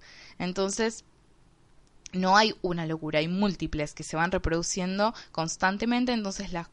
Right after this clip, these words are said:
la, la cura lo que hace es descalificar o permite, digamos, em, puede ser que le permita a, al, al individuo ver al mundo con otros ojos, o puede,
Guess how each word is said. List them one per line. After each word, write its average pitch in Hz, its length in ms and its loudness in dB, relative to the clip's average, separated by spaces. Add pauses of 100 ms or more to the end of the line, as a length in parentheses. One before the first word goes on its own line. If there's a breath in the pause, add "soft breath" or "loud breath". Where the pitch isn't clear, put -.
(120)
la, 160 520 4
la 160 200 0
cura 247 640 4 (500 loud breath)
lo 139 160 -2
que 175 100 2
hace 190 320 2
es 180 140 -4
descalificar 180 800 2
o 180 100 0
permite, 175 600 2
digamos, 170 360 -8 (580)
em, 147 720 -8 (460 loud breath)
puede 196 160 0
ser 170 280 -6
que 147 260 -10 (160)
le 160 140 -8
permita 160 580 -4
a, 147 280 -6
al, 147 460 -4
al 156 180 -8
individuo 156 720 -4
ver 175 300 0
al 165 140 -4
mundo 180 260 -4
con 175 140 -4
otros 196 340 -2
ojos, 269 400 0
o 175 60 -2
puede, 185 520 0